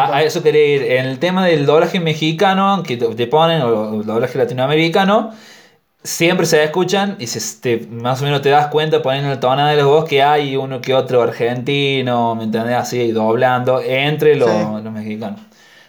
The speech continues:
Speaker 2: Pero sí, en Argentina creció mucho, en los últimos años ha crecido mucho el tema del doblaje.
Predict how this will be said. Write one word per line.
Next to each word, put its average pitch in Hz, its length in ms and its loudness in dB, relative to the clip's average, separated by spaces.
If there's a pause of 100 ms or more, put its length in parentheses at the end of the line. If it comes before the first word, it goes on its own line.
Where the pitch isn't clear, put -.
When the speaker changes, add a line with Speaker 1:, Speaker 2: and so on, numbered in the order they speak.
Speaker 2:
Pero 131 120 -2
sí, 180 280 2
en 135 320 0
Argentina 160 420 0
creció 170 300 2
mucho, 160 400 0
en 127 220 -2
los 127 140 2
últimos 139 280 -2
años 156 200 0
ha 135 40 -2
crecido 143 280 -2
mucho 143 220 -4
el 123 80 -4
tema 127 200 -4
del 117 100 -4
doblaje. 131 640 0